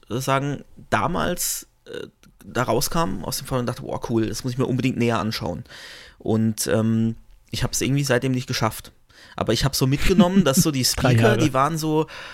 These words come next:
Speaker 1: äh, „Wow, wow, das, äh, nächste große Ding und, oh, total cool.“ Und, äh, die waren, also auch andere Talks, ich verlinke auch noch ein paar in den Shownotes, die ich mir zu dem Thema angeschaut hab, die sind alle sehr energiereich und sehr, äh, „Wow,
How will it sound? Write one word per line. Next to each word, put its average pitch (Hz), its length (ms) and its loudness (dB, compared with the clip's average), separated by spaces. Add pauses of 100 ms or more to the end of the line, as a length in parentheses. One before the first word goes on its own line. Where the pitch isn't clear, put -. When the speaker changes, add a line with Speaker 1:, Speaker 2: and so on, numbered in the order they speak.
(280)
Speaker 1:
äh, 127 240 0
„Wow, 123 580 -6 (160)
wow, 117 480 0
das, - 360 -2
äh, 92 240 -2
nächste 123 280 -2
große 127 320 -2
Ding 151 320 0
und, 127 320 -2
oh, 92 220 0
total 127 340 -2 (120)
cool.“ 170 280 0
Und, 123 460 -4
äh, 123 300 2 (260)
die 113 120 -4
waren, 120 320 0
also 123 180 0
auch - 160 -2
andere 135 280 0
Talks, 131 380 -4
ich - 180 -10
verlinke 135 340 -4
auch 131 80 -2
noch 135 100 0
ein 123 80 -2
paar 123 160 0
in 120 40 0
den 120 100 0
Shownotes, 135 540 -2 (300)
die 135 60 0
ich 127 120 -4
mir 135 100 0
zu - 120 -2
dem 123 100 0
Thema 127 220 0
angeschaut 120 400 0
hab, 127 160 -2
die 120 100 -2
sind 135 220 -2
alle 117 180 0
sehr 139 560 0 (380)
energiereich 123 920 0
und 113 180 0
sehr, 117 560 2
äh, 113 260 -2
„Wow, 123 380 -2